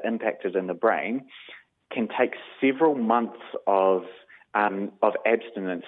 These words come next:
to be able to recover from, or to be, for the brain to start to repair itself. So that's the interesting thing that we have when we look at, um, treatment or support for meth-,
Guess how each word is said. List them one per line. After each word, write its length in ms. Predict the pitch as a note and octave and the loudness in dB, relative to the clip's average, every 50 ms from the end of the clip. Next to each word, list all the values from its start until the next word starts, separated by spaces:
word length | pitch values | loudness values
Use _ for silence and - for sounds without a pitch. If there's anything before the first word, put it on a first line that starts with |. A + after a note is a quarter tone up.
| - | -6
to 60 | - F#2+ | -4 -2
be 180 | F#2+ G2 G2 | 0 2 2
able 240 | G2 G2 F#2+ F#2 F#2+ | 2 2 2 2 2
to 100 | F#2 F2+ | 2 0
recover 480 | F2+ F2 F2 - - A#2 A#2 A2 G#2 - - | 0 -2 -4 -2 -2 0 0 0 -2 -2 -2
from, 280 | - C#2+ D2 F2+ - - - | -2 -2 -2 -2 -4 -4 -2
or 120 | G2+ G2 | 0 0
to 80 | G2 F#2 | 2 4
be, 240 | G2 G2 G2+ F#2+ - - - | 4 4 2 2 -2 -4 -2
for 100 | - G#2 | 0 2
the 80 | F#2+ G2+ | 2 2
brain 300 | F#2 - G2 G2 G2 F#2 | 2 0 -2 -2 -2 -6
to 100 | - F#2+ - - - | -10 -12 -14 -14 -6
start 380 | - - G#2+ B2 C3 - - - | 0 2 2 2 2 0 -4 -4
to 80 | G#2+ F#2+ | -4 -2
repair 360 | F2+ F2 - - G2 F2 F2 | -2 -2 -2 -2 -2 -2 -2
itself. 360 | - - - - F2 - - - - - - - - - - - _ _ _ - | -2 -4 -4 -4 -4 -4 -4 -8 -16 -20 -18 -18 -18 -18 -20 -20 _ _ _ 2
So 100 | - A2+ | 2 4
that's 460 | G#2+ C3 D3 D3+ - - - - - - | 6 6 4 4 2 -2 -10 -14 -14 -6
the 380 | - C#3+ D#3 C3 A#2 A2 - - - - _ - - | 2 4 6 6 6 6 4 0 -4 -14 _ -4 -4
interesting 480 | E3+ E3 - D#3 - - - B2 A2+ | -2 -2 -2 -4 -4 -2 -2 -2 0
thing 220 | - - A#2+ A2+ A2 | 0 0 0 2 2
that 120 | G#2+ F2 | 2 2
we 120 | - G2+ | 2 0
have 260 | G2 - G#2+ G#2 G2 G2 | 0 2 2 2 2 2
when 140 | G#2 G2+ | 0 0
we 100 | G2 G2 | 0 0
look 240 | G2 G2 G2 - - | 2 0 0 0 2
at, 280 | G#2 G2 F#2 - - - _ _ _ | 2 2 2 0 -4 -12 _ _ _
um, 340 | - G#2+ G2+ G2 G2 G2 - - - | -4 -4 -4 -4 -4 -8 -10 -12 -6
treatment 360 | - - D3 - C#3+ C#3 B2+ | -2 -2 -2 0 0 -2 0
or 100 | A#2+ G#2+ - | -2 -2 -4
support 400 | - G2 - - E3+ F#3 - - | -6 -6 -2 0 0 0 0 -2
for 80 | - A2 | -4 -4
meth-, 320 | G2+ G#2+ G#2+ - - G2+ | -2 -4 -4 -4 -6 -8